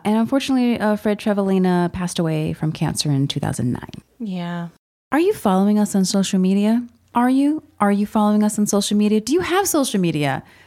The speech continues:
Speaker 1: Why don't you have social media? All the kids are doing it.
Speaker 2: All the, all the kids. Some of us, some of us kids are doing less and less of it, depending <laughs> on what's happening in the world.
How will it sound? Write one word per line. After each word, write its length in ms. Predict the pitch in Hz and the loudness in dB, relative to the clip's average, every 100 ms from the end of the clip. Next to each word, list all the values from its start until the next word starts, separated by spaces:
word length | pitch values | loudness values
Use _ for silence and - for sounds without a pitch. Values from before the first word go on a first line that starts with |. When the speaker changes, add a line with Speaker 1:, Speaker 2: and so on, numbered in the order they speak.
| _ - | _ -10
Speaker 1:
Why 260 | 208 311 | -2 0
don't 260 | 330 349 415 | 2 0 0
you 60 | 320 | 0
have 120 | 190 | 0
social 300 | 185 175 170 | 0 0 0
media? 400 | 156 139 123 135 - _ _ _ _ - | 0 -2 -2 -4 -10 _ _ _ _ -4
All 140 | 277 | 0
the 100 | 359 | 0
kids 340 | - 302 339 226 | -2 0 0 0
are 60 | |
doing 300 | 180 175 170 | 2 2 2
it. 220 | 190 262 262 - | 2 0 -2 -6
Speaker 2:
All 160 | 240 254 | -4 -4
the, 160 | 226 - | -6 -2
all 160 | 240 254 | -2 -2
the 80 | |
kids. 420 | 226 - 147 - - - - - - | -4 -4 -6 -6 -16 -18 -20 -18 -10
Some 260 | - 240 240 | -2 2 2
of 100 | 226 | 2
us, 300 | 214 - - - - | 0 -4 -12 -20 -18
some 200 | - 311 | -2 0
of 100 | 370 | 2
us 140 | 196 - | 0 -2
kids 260 | 220 208 | -2 0
are 220 | 190 180 180 - - | 0 0 -4 -8 -2
doing 300 | 196 196 180 | 0 0 0
less 260 | 196 196 | 0 0
and 100 | 185 | -2
less 240 | 180 285 - | 0 0 0
of 80 | 165 | -2
it, 240 | 165 - - | -2 -4 -10
depending 500 | 190 233 208 170 233 - 403 - | -2 0 0 2 0 -2 -10 -10
<laughs> 340 | - - - | -18 -18 -4
on 260 | 240 226 233 | 0 2 2
what's 180 | 233 240 | 0 0
happening 400 | 311 381 185 165 | -2 0 0 0
in 100 | 214 | 2
the 120 | 180 | 2
world. 300 | 214 196 196 | 2 2 0